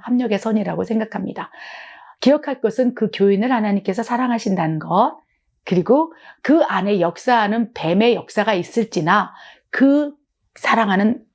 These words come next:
딸도 그도 내 딸이고 내 자녀고 내 아들이다. 아멘. 그 마음으로 사역자가 사역을 한다면 많은 영혼들을 섬기고 돌보고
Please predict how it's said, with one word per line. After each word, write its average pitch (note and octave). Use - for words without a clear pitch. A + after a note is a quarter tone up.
딸도 A3
그도 A3+
내 F#3
딸이고 -
내 D#3+
자녀고 E3+
내 F#3
아들이다. -
아멘. G3+
그 C#4+
마음으로 F#3
사역자가 G3+
사역을 A#3
한다면 E3
많은 -
영혼들을 D#3+
섬기고 F3+
돌보고 E3+